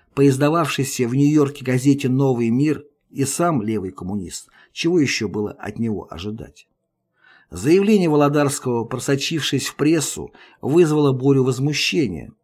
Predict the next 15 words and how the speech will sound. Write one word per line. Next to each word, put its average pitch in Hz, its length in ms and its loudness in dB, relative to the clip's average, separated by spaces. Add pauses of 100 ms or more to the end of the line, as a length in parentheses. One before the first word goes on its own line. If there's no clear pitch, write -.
но 113 180 -4
не 160 140 0
стоит 214 360 0
выдавать 156 480 -2
его 131 220 2
за 127 160 -2
мнение 139 400 2
всей 127 260 -2
партии. - 580 -12 (420)
В 131 80 -4
ней 185 180 4
были 143 220 2
люди 127 260 0
и 113 220 -6
похитрее. 82 800 -10